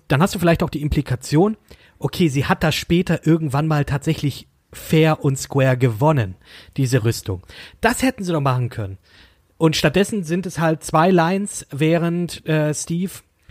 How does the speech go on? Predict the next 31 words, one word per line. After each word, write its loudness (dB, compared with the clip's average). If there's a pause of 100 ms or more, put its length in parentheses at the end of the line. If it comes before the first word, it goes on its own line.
(220)
bei 4
Diana 4
in 0
der 6
Wohnung 6
ist, 2
„Oh, 0
was -2
ist -6
denn -8
das -2
da?“ 0
Und 0
dann -2
guckt -6
er 0
so -2
rein, 2
„Oh, 0
das 0
ist -10
ja 0
golden.“ 0
Und -6
so, -10
„Ja, -2
das -6
gehörte -4
dieser -4
legendären 0
Kriegerin. 0